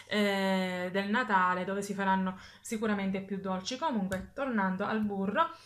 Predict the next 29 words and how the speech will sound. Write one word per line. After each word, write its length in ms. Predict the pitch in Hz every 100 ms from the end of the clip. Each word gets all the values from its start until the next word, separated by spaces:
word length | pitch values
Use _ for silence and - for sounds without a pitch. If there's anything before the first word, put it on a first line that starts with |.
| - -
questo 300 | - 440 247
me 80 | 214
lo 100 | 208
ricordo 340 | 214 214 202
che 140 | 196 196
era 80 |
in 140 | 202 226
offerta, 580 | 262 - 196 185 - 214
è 60 |
in, 160 | 190 185
è 100 | 254
in 200 | 262 196
offerta, 560 | 196 - 185 180 - 226
burro 320 | 233 262 196
da 100 | 202
cinquecento 560 | 233 247 254 214 277
grammi, 320 | 226 196 190 214
tre 140 | 247
euro 160 | 190 202
e 40 |
ventinove 540 | 208 262 208 185 180 185
ogni 280 | 202 190 190
panetto. 800 | - 180 170 170 _ - 196 196 - - - - - -
Poi 240 | 339 339
ho 140 | 302 -
preso 320 | 214 202 294
il 40 |
formaggio 440 | 330 294 254 285 220
spalmabile 1000 | 208 208 202 196 175 175 214 254 277